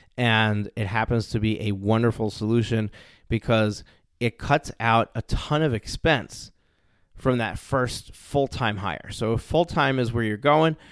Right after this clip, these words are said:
um, it is an absolutely incredible option for you. Um,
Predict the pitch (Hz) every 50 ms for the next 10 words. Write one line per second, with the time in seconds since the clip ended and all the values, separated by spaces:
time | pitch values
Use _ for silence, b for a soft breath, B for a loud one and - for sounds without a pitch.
0 | B B B B B - 117 113 107 107 101 104 104 104 - - 117 123 120 117
1 | 110 - - - 110 110 - _ _ _ _ _ - 117 120 123 123 - - 120
2 | 120 117 110 110 110 101 - - - - 120 127 127 123 120 113 101 107 101 -
3 | - - 104 104 101 98 - - 101 101 - - - 82 76 55 - - - _
4 | b b b b b b b b 110 110 107 104 104 101 101 101 95 80